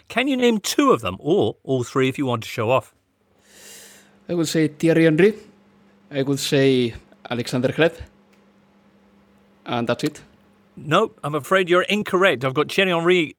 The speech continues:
Speaker 1: Gerard Piqué and Eidur Johnson.
Speaker 2: Yeah.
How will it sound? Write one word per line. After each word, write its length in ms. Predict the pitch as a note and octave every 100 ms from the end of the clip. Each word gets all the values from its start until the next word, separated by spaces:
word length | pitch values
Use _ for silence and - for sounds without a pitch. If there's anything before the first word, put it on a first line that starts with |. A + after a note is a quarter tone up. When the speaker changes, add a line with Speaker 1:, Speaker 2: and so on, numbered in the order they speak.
| -
Speaker 1:
Gerard 460 | D#3 F3 D3+ A#2
Piqué 460 | - G#3 - C3+ B2
and 140 | B2 B2+
Eidur 360 | C#3 E3 C3 A2+
Johnson. 480 | A2+ D#3+ F3 D3+ G#2 _ _ _ _
Speaker 2:
Yeah. 340 | D3+ C#3+ C3+